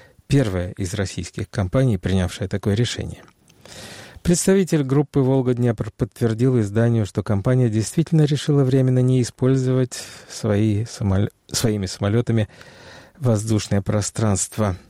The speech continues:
Беларуси. Однако причины такого решения он уточнить отказался. Источник в авиакомпании сообщил Р Б К, что «Волга-Днепр» следует предписанию британских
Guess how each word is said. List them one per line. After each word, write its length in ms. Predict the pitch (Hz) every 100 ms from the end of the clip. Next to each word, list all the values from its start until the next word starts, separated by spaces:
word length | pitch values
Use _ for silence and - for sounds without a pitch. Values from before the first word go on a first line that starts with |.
| _ _ _ _ _ _ _ -
Беларуси. 680 | 120 127 123 104 90 - - _ _ _ _ _ _ - - _ -
Однако 640 | 117 120 123 110 120 117
причины 480 | - 120 143 123 104
такого 260 | 110 110
решения 640 | 107 110 - 175 170 147
он 260 | - 127 120 -
уточнить 560 | 113 98 - 110 - -
отказался. 640 | 101 - 90 85 82 - - - - - - - -
Источник 540 | - - 170 - 135 117
в 80 |
авиакомпании 720 | 117 107 104 107 98 143 170 147
сообщил 500 | - 101 - 104 -
Р 120 | 104
Б 140 | 95 104
К, 180 | 156
что 200 | 143 -
«Волга-Днепр» 640 | 101 101 98 101 131 147 113
следует 480 | 101 147 135 131 123
предписанию 640 | 117 117 117 - 131 120
британских 680 | 113 123 104 82 - 107 -